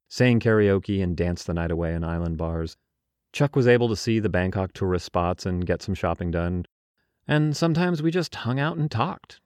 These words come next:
caught up after years of being apart. It was almost a vacation and a break from my larger journey.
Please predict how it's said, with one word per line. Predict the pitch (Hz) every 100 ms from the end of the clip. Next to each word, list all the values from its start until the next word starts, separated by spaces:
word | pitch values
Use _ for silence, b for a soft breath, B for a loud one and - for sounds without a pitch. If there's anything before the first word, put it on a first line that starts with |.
| _ -
caught | - 143
up | 165 -
after | 85 - 92 87 - _ _
years | - 101 110 120
of | 117
being | 110 120 117
apart. | - 135 - _ _ _ _ -
It |
was | 139 139
almost | 160 147 -
a | 131
vacation | 131 - 123 - 87
and | 92
a |
break | 87 87 85
from | -
my | 87
larger | 85 87 85 85
journey. | 92 90 82